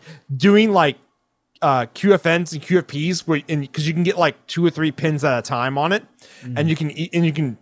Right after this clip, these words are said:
Speaker 1: angle it just a tad and then drag
Speaker 2: And you ki-, you
Speaker 1: solder.
Speaker 2: kinda just w-, swipe it?
Speaker 1: Yeah, swipe it away. Oh, such
Speaker 2: Oh,
Speaker 1: a great
Speaker 2: yeah.
Speaker 1: t-, that tip is
Speaker 2: Yeah, that's
Speaker 1: awesome.
Speaker 2: good. That's good.
Speaker 1: Um, so majority of my soldering, I use the big chisel,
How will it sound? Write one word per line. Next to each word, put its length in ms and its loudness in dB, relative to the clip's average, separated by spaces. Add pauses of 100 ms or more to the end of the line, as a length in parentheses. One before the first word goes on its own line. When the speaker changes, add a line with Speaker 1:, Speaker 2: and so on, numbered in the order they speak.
Speaker 1:
angle 320 2
it 80 0
just 220 -4
a 40 -20
tad 460 0
and 120 -4
then 240 -2
drag 200 0
Speaker 2:
And 60 4
you 60 -2
ki-, 120 2
you 60 8
Speaker 1:
solder. 220 4
Speaker 2:
kinda 220 6
just 160 0
w-, 180 -8
swipe 520 -2
it? 220 -2
Speaker 1:
Yeah, 280 4
swipe 440 2
it 80 6
away. 340 2
Oh, 200 -8
such 120 0
Speaker 2:
Oh, 180 8
Speaker 1:
a 40 4
great 120 0
Speaker 2:
yeah. 60 -10
Speaker 1:
t-, 120 -14
that 220 2
tip 200 2
is 80 -2
Speaker 2:
Yeah, 40 -6
that's 100 -10
Speaker 1:
awesome. 340 -2
Speaker 2:
good. 160 -6 (160)
That's 200 -18
good. 300 -10
Speaker 1:
Um, 320 0 (300)
so 300 4 (280)
majority 600 6
of 40 -4
my 140 4
soldering, 480 4
I 80 0
use 260 0
the 100 0
big 180 0
chisel, 440 -2